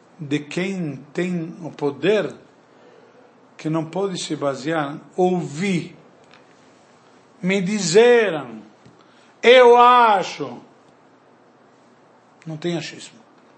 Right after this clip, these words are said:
Do mesmo jeito que o médico pede exames e quer ver,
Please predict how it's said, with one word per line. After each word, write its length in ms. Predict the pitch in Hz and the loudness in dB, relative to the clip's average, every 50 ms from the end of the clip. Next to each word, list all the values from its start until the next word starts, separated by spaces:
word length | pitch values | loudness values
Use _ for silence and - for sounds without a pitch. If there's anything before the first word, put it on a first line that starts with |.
| _ _ _ _ _ _ _ _ _ _ _ _ _ _ _ _ _ - - _ _ _ _ _ _ _ _ _ - | _ _ _ _ _ _ _ _ _ _ _ _ _ _ _ _ _ -20 -20 _ _ _ _ _ _ _ _ _ -18
Do 60 | 156 175 | -12 -8
mesmo 380 | 220 277 294 269 254 247 208 | -6 -6 -6 -6 -6 -8 -8
jeito 260 | 190 226 220 - 202 | -6 -6 -6 -6 -8
que 100 | 170 180 | -10 -10
o 40 | 196 | -10
médico 480 | 190 190 202 208 202 185 180 151 165 151 | -8 -6 -4 -2 -2 -4 -4 -6 -10 -10
pede 280 | 156 170 170 165 156 | -8 -6 -6 -4 -4
exames 560 | 151 139 - 143 170 190 190 175 160 151 139 135 | -6 -6 -4 -4 -4 -4 -4 -4 -6 -8 -10 -12
e 60 | 131 | -14
quer 280 | - - 165 156 147 | -12 -10 -8 -6 -6
ver, 440 | 135 127 151 180 185 170 151 135 - | -6 -6 -6 -6 -4 -6 -6 -8 -10